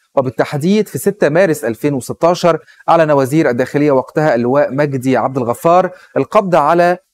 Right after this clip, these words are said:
آه، قتلة المستشار هشام بركات، وأكد أن جماعة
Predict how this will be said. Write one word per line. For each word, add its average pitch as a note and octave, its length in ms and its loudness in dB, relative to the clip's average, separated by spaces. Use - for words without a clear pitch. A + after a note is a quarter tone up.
آه، B2+ 100 0
قتلة C#3+ 500 0
المستشار C3 600 -2
هشام C#3 260 -4
بركات، B2+ 480 -2
وأكد C3 360 0
أن A2+ 160 -2
جماعة B2+ 300 0